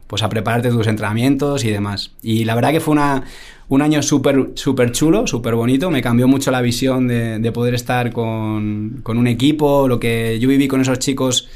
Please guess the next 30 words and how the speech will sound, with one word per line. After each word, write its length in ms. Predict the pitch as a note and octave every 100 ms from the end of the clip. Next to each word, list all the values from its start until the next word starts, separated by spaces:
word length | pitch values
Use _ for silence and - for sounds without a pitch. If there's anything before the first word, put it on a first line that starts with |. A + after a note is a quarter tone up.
| - - - -
yo 240 | A2 A2 B2+
creo 120 | C3+
que 60 | B2+
me 100 | B2
despertó 520 | A#2+ - A2+ B2+ C3
esas 360 | B2 A#2+ A#2 A2+
ganas 260 | B2 A#2+
de 100 | A2+
poder 380 | A2 A#2 A#2 A2+
dirigir 340 | A2+ A2 B2+ A#2
grupos 500 | B2 D#3 G3 - -
y, 760 | A#2 A2 G#2+ G#2 G2+ G2 F#2+ G2
y 100 | G#2
luego, 200 | G#2 A2
pues, 220 | A2 A2 A2
lo 220 | G#2+ G#2
continué 560 | A2 G#2+ G#2+ A2 A#2
yéndome 320 | A2 A2+ A2+ A2+
a 40 |
Toledo 360 | A#2 A#2+ A#2+ A#2
con, 460 | A#2 A#2 A2+ A2+
con 160 | G#2+ A2+
la 100 | A2
carrera 360 | A2+ A2+ A#2 A2+
de 420 | A2+ A2 A2 G#2
profesor 280 | G#2 G#2+ A#2+
de 40 |
educación 320 | A#2 A2 A#2
física 560 | A#2 C3 D3 D#3 D#3 C#3
y 320 | G#2+ G2+ G2+